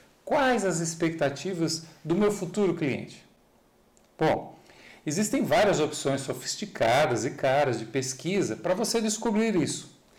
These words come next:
Entretanto, ao usar o modelo Serviqual, você terá uma ferramenta poderosa para se destacar dos seus concorrentes e concentrar recursos naquilo que realmente é valorizado pelo seu cliente.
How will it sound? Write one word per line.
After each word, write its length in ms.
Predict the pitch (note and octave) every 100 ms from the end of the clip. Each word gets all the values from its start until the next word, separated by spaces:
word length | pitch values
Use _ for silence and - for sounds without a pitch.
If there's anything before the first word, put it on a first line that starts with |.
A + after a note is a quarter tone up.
| - - - -
Entretanto, 840 | C#4 D4 B3 - C#3+ B2 A2+ - -
ao 240 | - A3
usar 320 | G3 C3 C#3
o 60 | C3+
modelo 420 | C3 B2 A#2+ A2
Serviqual, 960 | - - F3+ B2 - A#2+ B2 G2+ - - - -
você 280 | C#3 C#3+
terá 240 | G#3 G3 F3+
uma 120 | F3
ferramenta 540 | E3 F3 D#3+ C#3+ C#3
poderosa 880 | C3+ - G3+ G#3+ G#3 E3+ D3+ E3+ E3
para 240 | E3 D#3
se 180 | D3+ -
destacar 540 | F#3 - - D#3 D3 C#3
dos 100 | C3
seus 240 | A3 A3
concorrentes 720 | - F#3+ F#3 D#3+ D3 G#3 -
e 80 | G#3+
concentrar 580 | G#3 C4 B3+ A3+ - D#3
recursos 600 | C#3 C#3+ G#3+ G#3 E3 D3+
naquilo 380 | F#3+ F3 G#3 G3+
que 200 | - F#3+
realmente 1040 | D3 F3 A#3 B3 G3 E3 F3 G3+ - -
é 180 | G#3+ A#3
valorizado 640 | G3 E3+ E3 C#3 D#3 D#3+
pelo 220 | D#3 G#3+ B3+
seu 400 | - - G3+ G3
cliente. 460 | A#2 G#2+ - -